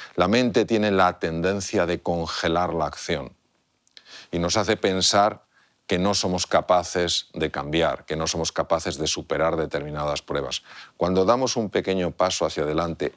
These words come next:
aunque sea pequeñito, aunque sea chiquito, ese paso tiene el suficiente poder para transmitir a la mente humana un mensaje.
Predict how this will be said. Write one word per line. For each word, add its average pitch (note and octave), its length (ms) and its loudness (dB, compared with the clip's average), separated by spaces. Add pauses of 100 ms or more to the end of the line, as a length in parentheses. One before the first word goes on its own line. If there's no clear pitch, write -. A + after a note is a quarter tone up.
aunque F2 340 -2
sea A#2 400 0 (600)
pequeñito, - 640 -8 (480)
aunque E2 340 -4
sea G2+ 460 2 (420)
chiquito, - 640 -2 (640)
ese B2+ 400 2 (320)
paso A#2 380 0 (560)
tiene F#2 300 2
el C#2 100 -6
suficiente A2 760 0
poder D#2+ 680 0 (440)
para E2 240 2
transmitir E2+ 640 0 (140)
a D#2 80 0
la D2+ 120 0
mente F2 520 -2
humana E2 340 -2
un E2 160 -4
mensaje. D2 540 -2